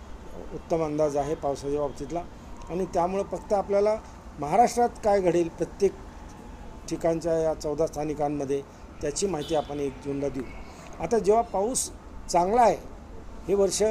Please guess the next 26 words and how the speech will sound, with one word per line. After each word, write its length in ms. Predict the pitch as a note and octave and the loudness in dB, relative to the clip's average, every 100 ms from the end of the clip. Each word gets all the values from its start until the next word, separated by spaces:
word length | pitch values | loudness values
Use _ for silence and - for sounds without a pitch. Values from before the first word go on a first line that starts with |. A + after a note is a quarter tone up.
| G#3+ - E3+ | 0 -4 -2
चांगल्या 260 | E3 G#3 | 6 6
पावसाचं 500 | A#3 G3+ - F3+ F3 | 8 4 6 2 2
आहे, 100 | C#3 C3+ - - - | -2 -4 -14 -16 -8
असं 240 | D3 G#3 | 0 2
जेव्हा 340 | G3 F3+ F3+ F3+ | 4 4 4 2
भारतीय 380 | E3 D3 E3+ G3+ | 0 -4 2 2
हवामानशास्त्र 520 | G3 F#3 E3+ E3+ F3 | 2 0 0 2 0
विभागाने 360 | D#3+ E3 E3 | 2 2 2
सांगितलेलं 500 | D3+ C#3+ C#3+ D3+ D3+ | -2 -4 -4 0 0
आहे, 300 | C3+ C#3+ - - - - | 0 -4 -14 -18 -14 0
त्या 140 | E3 | 4
अर्थी 320 | E3+ E3+ F3+ F#3 - - - - | 4 2 0 0 -10 -16 -16 -8
आपल्याकडं 540 | D#3 - E3 D#3 F3 - - - D#3 | -8 0 0 2 -2 -2 -8 -8 -4
पाऊसमान 440 | D3 - E3 E3+ | -4 -2 -2 -2
चांगलं 360 | - D3 D#3+ G3 | -2 -2 4 4
राहील. 180 | D3+ C3 - - - | 4 -2 -10 -14 -4
मात्र 360 | F#3 A3 B3 F3+ - - - - - | 0 2 4 4 2 -10 -14 -10 -4
त्याच्या 220 | F3 A3+ | 2 2
वितरणात 440 | F#3 F3+ G#3+ B3 B3 | 2 2 2 4 0
निश्चितपणे 520 | F#3+ - B3+ - A#3+ A#3+ | -2 -2 -2 -2 0 2
फरक 260 | F3+ G3 | 2 0
पडणार 300 | F#3 F3 F3+ | 0 2 2
आहे, 160 | F#3 G#3 | 2 2
तो 40 | |
आपल्या 280 | F3+ F#3 G3 | 2 4 2
मॉडेलमध्ये 560 | E3+ D#3 E3 D#3+ D3+ | 4 2 2 2 2